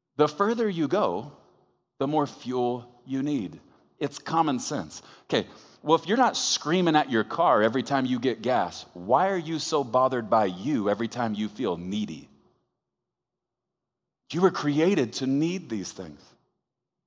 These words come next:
In the same way your car needs fuel to go anywhere. And if you don't put the things your car needs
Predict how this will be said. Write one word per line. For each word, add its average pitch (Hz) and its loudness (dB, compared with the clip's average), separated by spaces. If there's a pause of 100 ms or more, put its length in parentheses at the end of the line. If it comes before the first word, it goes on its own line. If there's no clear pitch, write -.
(540)
In 143 2
the 139 4
same 196 2
way 170 6
your 156 4
car 151 6
needs 143 0
fuel 151 0
to 151 -6
go 131 2
anywhere. 127 2 (320)
And 160 4
if 139 0
you 127 2
don't 190 6
put 196 2
the - 0
things 190 0
your 160 4
car 165 4
needs 170 2